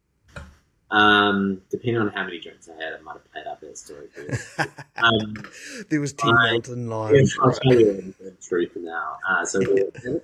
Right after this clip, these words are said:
Speaker 1: beginning of the early days, or maybe a couple of maybe a month or so into it. And we were hiking, um, at night, because it was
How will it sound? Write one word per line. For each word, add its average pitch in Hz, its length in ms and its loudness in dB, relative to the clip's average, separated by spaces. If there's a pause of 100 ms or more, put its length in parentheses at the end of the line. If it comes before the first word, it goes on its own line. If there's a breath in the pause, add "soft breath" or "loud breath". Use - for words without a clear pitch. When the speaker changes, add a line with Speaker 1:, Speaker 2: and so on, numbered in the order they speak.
(100)
Speaker 1:
beginning 85 540 -4 (140)
of 76 200 -12 (500)
the - 560 -12 (920)
early 98 260 2
days, 69 480 -8
or 69 220 -18 (260)
maybe - 260 -20
a - 640 -20
couple - 240 -4
of 73 80 -4 (320)
maybe 73 160 -14
a 76 40 -20
month 73 240 -14
or 80 60 -20
so 69 200 -18
into 76 240 -12
it. - 80 -14 (880)
And 82 260 -4
we 80 120 2
were 80 140 -4
hiking, 78 480 -6 (260)
um, 73 260 -10
at 82 220 -10
night, 73 300 -8 (140)
because - 180 -20
it 65 40 -14
was - 140 -20